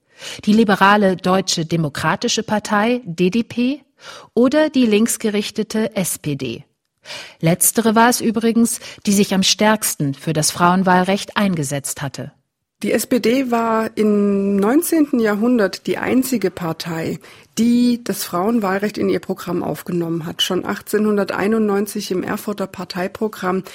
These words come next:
Speaker 2: ist dieser Passus aufgenommen worden. Es gab durchaus auch immer wieder Versuche, im Reichstag das Frauenwahlrecht von der S P D in eingebrachten Anträgen dann auch irgendwie durchzubekommen. Die sind natürlich immer alle abgeschmettert worden,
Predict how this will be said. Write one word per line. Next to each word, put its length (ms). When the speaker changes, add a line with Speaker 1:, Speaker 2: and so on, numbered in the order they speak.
Speaker 2:
ist 180
dieser 220
Passus 420
aufgenommen 720
worden. 400
Es 140
gab 240
durchaus 420
auch 300
immer 280
wieder 180
Versuche, 640
im 180
Reichstag 680
das 180
Frauenwahlrecht 1120
von 200
der 140
S 180
P 120
D 340
in 240
eingebrachten 800
Anträgen 500
dann 140
auch 140
irgendwie 240
durchzubekommen. 720
Die 100
sind 220
natürlich 400
immer 300
alle 280
abgeschmettert 800
worden, 460